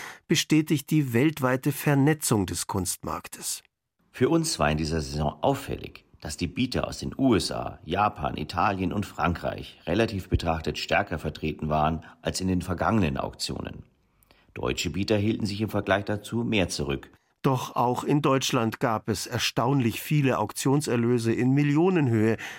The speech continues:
Speaker 1: wenn auch keinen neuen Rekord. Aber sechs Komma vier Millionen Euro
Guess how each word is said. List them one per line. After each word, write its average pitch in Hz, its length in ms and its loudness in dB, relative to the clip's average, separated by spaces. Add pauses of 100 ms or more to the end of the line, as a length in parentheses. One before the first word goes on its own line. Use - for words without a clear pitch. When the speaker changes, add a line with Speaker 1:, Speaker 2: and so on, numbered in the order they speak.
(120)
Speaker 1:
wenn 147 220 2
auch - 260 -4
keinen 101 540 0
neuen 98 320 2
Rekord. 107 640 -4 (260)
Aber 117 220 0
sechs 180 320 -2
Komma 123 260 2
vier 190 280 -2
Millionen 127 440 2
Euro 139 500 2